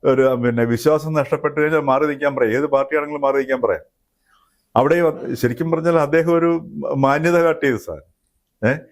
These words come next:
സി പി ഐയോട് യഥാർത്ഥത്തിൽ ഇപ്പൊ സി പി ഐയുടെ മുമ്പിൽ സ-, പിന്നെ, സി പി ഐ മൂട്ടൂത്തി എന്നൊക്കെ പറഞ്ഞിട്ടുള്ളത് യഥാർത്ഥത്തിൽ സി പി എം കാണിച്ച ഒരു ഔദാര്യമാണ്. കാരണം എന്ന് വെച്ചാല് ഔദാര്യത്തിനേക്കാൾ ഉപരി ഇവർക്കൊരു പാളിച്ച പറ്റി.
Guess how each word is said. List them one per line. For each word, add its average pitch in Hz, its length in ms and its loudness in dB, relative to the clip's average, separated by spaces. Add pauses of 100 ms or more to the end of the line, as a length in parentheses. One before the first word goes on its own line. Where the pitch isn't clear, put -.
(320)
സി 151 300 0
പി 180 180 -2
ഐയോട് 185 320 4
യഥാർത്ഥത്തിൽ 165 560 0
ഇപ്പൊ 160 160 0
സി 151 200 0
പി 151 120 -2
ഐയുടെ 165 120 2
മുമ്പിൽ 160 260 0
സ-, 151 80 -6
പിന്നെ, 143 500 -2
സി 135 180 0
പി 156 140 -2
ഐ - 20 2
മൂട്ടൂത്തി 143 460 -2
എന്നൊക്കെ 143 220 0
പറഞ്ഞിട്ടുള്ളത് 113 480 0 (400)
യഥാർത്ഥത്തിൽ 147 480 2
സി 147 180 -2
പി 143 160 -2
എം 143 120 -4
കാണിച്ച 143 240 -2
ഒരു 139 80 2
ഔദാര്യമാണ്. 127 540 2
കാരണം 123 140 4
എന്ന് 143 100 0
വെച്ചാല് 131 280 2 (420)
ഔദാര്യത്തിനേക്കാൾ 135 600 2
ഉപരി 127 320 2
ഇവർക്കൊരു 139 460 0
പാളിച്ച 135 340 0
പറ്റി. 107 280 -6